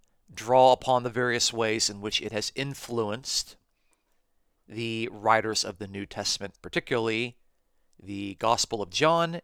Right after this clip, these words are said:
and the book of Hebrews. Here are some of the questions I would like to explore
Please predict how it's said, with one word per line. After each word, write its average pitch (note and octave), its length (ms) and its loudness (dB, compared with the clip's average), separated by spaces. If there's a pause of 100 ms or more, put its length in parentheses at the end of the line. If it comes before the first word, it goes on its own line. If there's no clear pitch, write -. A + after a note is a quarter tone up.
and B2+ 400 -4
the A2 140 -2
book - 460 -4 (260)
of F#2 280 -2
Hebrews. - 640 -4 (880)
Here D#3+ 100 2
are C#3+ 40 4
some D3 120 0
of C3+ 60 -2
the B2 40 0
questions C#3 440 4
I B2 100 6
would B2 180 0
like B2+ 200 2
to D3 100 -4
explore C3 640 2